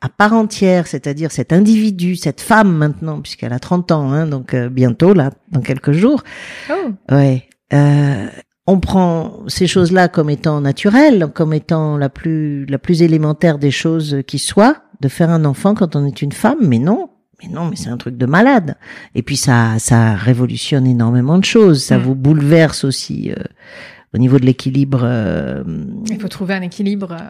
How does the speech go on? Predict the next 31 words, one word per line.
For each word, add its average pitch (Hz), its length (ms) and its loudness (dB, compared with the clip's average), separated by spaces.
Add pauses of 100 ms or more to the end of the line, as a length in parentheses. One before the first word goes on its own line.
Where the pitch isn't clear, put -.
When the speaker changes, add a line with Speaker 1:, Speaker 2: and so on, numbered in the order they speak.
(140)
Speaker 1:
Ah 123 100 -2
oui, 156 200 6
Speaker 2:
mm. 123 40 0
Speaker 1:
l'équilibre 135 420 -4
émotionnel. 139 880 4
Enfin, 127 280 -6
puis - 120 -10
moi, 165 120 0
ça 165 160 0
m'a 135 140 -2
ouvert 139 280 -2
des 131 120 -4
champs. 196 360 -2 (580)
Moi, 151 120 2
je 143 100 0
n'étais 147 280 2
que 220 260 4
comédienne 165 640 2
avant. 123 300 -4 (380)
C'est-à-dire 151 360 -2
que 143 60 0
je 151 80 2
ne 151 120 2
vivais 147 360 -2
que 196 240 4
pour 165 240 -2
mon 147 100 0
métier. 165 640 2
C'était, 135 720 -2
c'était 139 280 -4
ma, 135 260 0